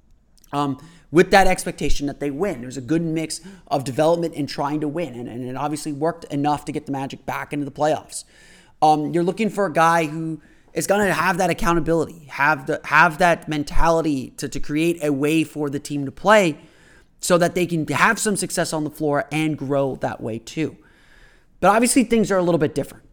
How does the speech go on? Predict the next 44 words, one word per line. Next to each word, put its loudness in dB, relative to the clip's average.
Whereas 6
the -4
Magic -2
three -2
years -2
ago 0
had 0
a -2
young 6
veteran 2
team, -2
uh, -4
a -4
group -4
of -6
te-, 2
players 0
who -4
had -6
been -4
in -2
the 4
league 2
a, 2
lo-, 0
a 4
little 2
while, -6
uh, 0
and 0
had, 2
um, 0
and, -6
and -4
just -4
were 0
just -4
looking 0
for 0
the -4
foundation 0
to -4
have -2
success. -2